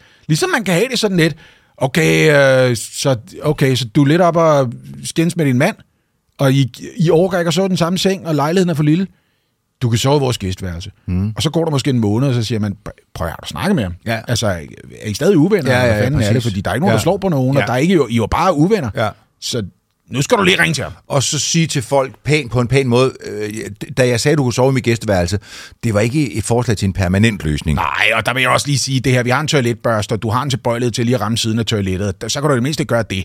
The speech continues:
Speaker 2: Mm.
Speaker 1: Og en gang imellem lige købe en agurk til gengæld for de to, du spiser ude for vores køleskab. Det
Speaker 2: Mm.
Speaker 1: kunne være rart, ikke?
Speaker 2: Mm.
Speaker 1: Øhm, fordi drømmen er jo, skal du blive boende her og lave et nyt liv her,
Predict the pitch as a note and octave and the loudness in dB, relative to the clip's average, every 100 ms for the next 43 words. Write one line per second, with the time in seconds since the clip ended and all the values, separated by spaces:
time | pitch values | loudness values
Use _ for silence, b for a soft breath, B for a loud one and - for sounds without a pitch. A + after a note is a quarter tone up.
0 | - B2+ G2+ F#2+ A2 C3 D#3 C3+ C3+ D3+ | 0 2 4 2 0 -2 0 0 2 2
1 | C#3+ C3 C3+ - A#2+ A#2+ A#2 A#2+ B2 A#2 | 2 0 -2 0 0 0 -2 -2 -2 0
2 | A#2 G#2+ A#2 G#2+ - A2 A2 G2 G#2 F#2+ | 0 0 -2 -2 -2 -2 0 0 -2 -4
3 | F2+ E2+ D#2+ E2 A2 G2+ G#2 F#2 - - | -6 -8 -8 -4 2 4 4 0 -6 -12
4 | - C#3+ G#2 G2+ F2 F#2 B2+ - B2 A#2 | -8 -6 0 2 2 -2 -6 0 2 2
5 | A2+ G#2+ G#2 F#2+ F2+ b b b _ - | 0 0 -2 -4 -8 b b b _ -20
6 | - A2 A#2+ A2+ F2 B2+ G3+ D#3+ G#2+ G2+ | -14 -8 -6 -4 -2 0 0 -2 -2 -2
7 | G#2+ - _ _ _ - - A#2 G2 - | -4 -8 _ _ _ -14 -6 -4 -6 -6
8 | F#2+ E2+ D3+ F#3+ F#3+ D3 C3+ A#2 C3 C3 | -8 -2 0 2 2 2 2 2 2 2
9 | C3+ C3 C3 B2+ G#2 | 2 2 0 2 0